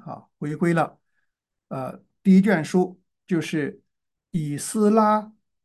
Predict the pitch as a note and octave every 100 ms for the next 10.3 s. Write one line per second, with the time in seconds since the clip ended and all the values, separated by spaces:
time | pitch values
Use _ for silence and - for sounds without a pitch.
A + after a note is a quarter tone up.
0 | _ - G3+ - _ _ _ _ _ _
1 | _ _ _ _ _ _ - B3 A#3+ G3+
2 | G3+ C4 C4 B3+ A#3+ F3+ C#3+ B2+ - _
3 | _ _ F#3+ F#3 A3+ A3 G#3+ _ G#3 G#3+
4 | F3+ F3 F3+ E3 E3+ C#3+ C#3 - _ _
5 | _ _ - D#3 D#3 A#3 F#3+ - C3+ -
6 | _ _ _ F#3 D#3 - G3 B3 G#3+ C4+
7 | F#3+ D3+ - _ _ _ _ _ _ _
8 | _ _ _ F3 D#3+ D#3 D#3 D3+ - A#3
9 | A#3 - A#3 F#3+ D#3 - - - D3+ C3+
10 | C3 C3 C3